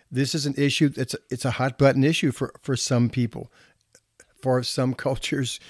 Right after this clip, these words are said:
for some religions. Uh, just, just, op-, just look, watch the news any night, or pick up a newspaper. There's all kinds of stuff going on in different parts of the country, in Texas and Florida, other places where there's all kinds of,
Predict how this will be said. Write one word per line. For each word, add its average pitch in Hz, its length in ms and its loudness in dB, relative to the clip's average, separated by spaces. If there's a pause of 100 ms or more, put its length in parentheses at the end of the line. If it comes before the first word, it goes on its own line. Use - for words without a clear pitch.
(160)
for 143 120 4
some 139 280 4
religions. 123 640 4 (420)
Uh, 120 160 -4
just, 127 280 -6
just, 143 220 -6
op-, 143 180 -2
just 135 220 -4
look, 147 160 0
watch 135 260 2
the 127 80 0
news 127 240 2
any 131 200 0
night, 123 420 -2
or 120 160 -8 (240)
pick 139 180 -4
up 135 120 -4
a 123 80 2
newspaper. 120 520 2
There's 113 160 0
all 131 200 -6
kinds 135 340 0
of 120 100 -2
stuff 120 240 -4
going 117 220 -2
on 110 240 -2 (380)
in 135 120 -2
different 127 300 -2
parts 117 260 -2
of 123 40 -8
the 120 80 -6
country, 117 360 -4
in 110 120 -6
Texas 131 420 -4
and 117 120 -2
Florida, 120 480 0 (600)
other 135 220 4
places 127 480 0
where 120 160 4
there's 120 220 2
all 127 200 -2
kinds 120 380 -4
of, 113 220 -6